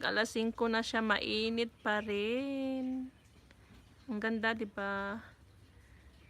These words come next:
Ayan. So, nag-aabang naman ako ng sunset. Kaso lang, doon sa area na talagang, doon sa kabila, doon sa, dapat sana ko pipwesto. Kasi nandoon yung sunset mamayang konti.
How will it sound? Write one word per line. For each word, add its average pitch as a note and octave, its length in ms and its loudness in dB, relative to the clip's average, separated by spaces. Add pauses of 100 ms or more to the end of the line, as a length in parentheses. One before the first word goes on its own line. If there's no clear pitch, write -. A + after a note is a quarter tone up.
(640)
Ayan. G3 720 -4 (720)
So, A3 160 0
nag-aabang A#3+ 480 8
naman C#4 240 8
ako C#4+ 160 2
ng C#4+ 160 6
sunset. A3+ 1120 0
Kaso G#3+ 560 2
lang, C4+ 320 8
doon A#3 240 4
sa B3 240 2
area A3+ 480 2
na G3 480 2
talagang, G3+ 640 2 (240)
doon A3 160 -4
sa A#3+ 160 -2
kabila, G#3 400 0 (880)
doon G#3+ 400 0
sa, A3 160 2
dapat G#3 320 -2
sana G#3 160 0
ko G3+ 160 -2
pipwesto. F#3 960 -4
Kasi - 240 -4
nandoon G#3 480 2
yung A3+ 40 -2
sunset G3 520 -2
mamayang F3+ 560 -2
konti. - 400 -8